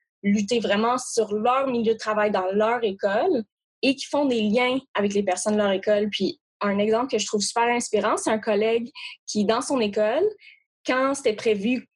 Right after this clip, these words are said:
qu'on ait la rentrée à Montréal le, le dix-neuf mai et ensuite le vingt-cinq mai, bref, ils se sont rencontrés, tous les travailleuses et travailleurs de l'école, fait que c'est des gens de cinq syndicats différents au total, quand t'inclus tout le monde qui travaille dans l'école.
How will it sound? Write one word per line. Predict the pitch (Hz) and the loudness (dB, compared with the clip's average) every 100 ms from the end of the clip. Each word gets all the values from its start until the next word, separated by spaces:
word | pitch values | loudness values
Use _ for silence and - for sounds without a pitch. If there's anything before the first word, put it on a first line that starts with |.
| 202 | -10
qu'on | 233 208 214 | -2 0 2
ait | 220 | 2
la | 208 | 2
rentrée | 196 185 185 214 | 0 -4 0 0
à | |
Montréal | 196 190 185 196 202 | 2 2 2 2 2
le, | 180 175 170 | 2 2 2
le | 175 170 170 | 2 2 0
dix-neuf | - 202 190 196 | 0 0 0 0
mai | 196 196 202 185 | 0 2 2 0
et | 175 | -2
ensuite | 185 196 | -4 0
le | 190 | 0
vingt-cinq | 175 190 190 190 | 0 0 0 0
mai, | 185 202 233 | 0 0 2
bref, | 180 - - - - - - _ _ _ _ _ | 0 -2 -8 -16 -16 -18 -20 _ _ _ _ _
ils | 220 | -2
se | 220 | 0
sont | 220 233 | 0 0
rencontrés, | 220 220 226 214 311 370 440 _ _ - _ _ | 0 0 -2 0 0 0 -2 _ _ -20 _ _
tous | 359 | 0
les | 349 269 | 0 -2
travailleuses | - 226 220 220 269 | -2 0 2 2 2
et | 240 | -2
travailleurs | - 208 208 233 | 0 0 2 2
de | 196 | 0
l'école, | 202 190 202 190 254 440 | 0 0 0 0 0 -2
fait | - 202 | 0 -4
que | - | -2
c'est | 214 | 0
des | 202 | 0
gens | 208 226 | 2 2
de | 247 | 0
cinq | - - 247 254 | -2 -2 0 0
syndicats | - 233 214 196 214 | -2 -2 -2 0 0
différents | 202 - 185 190 370 | 0 -2 -2 0 -2
au | 311 | 0
total, | 202 208 349 392 226 - | 0 0 0 0 0 -2
quand | 190 | -2
t'inclus | 196 196 208 196 | 0 0 -2 -2
tout | 233 | 0
le | |
monde | 214 226 | 2 0
qui | 247 - | -6 -6
travaille | 208 202 208 190 | -2 2 0 0
dans | 208 208 | 0 2
l'école. | 208 170 - 180 - 370 | 0 -2 -2 -2 0 0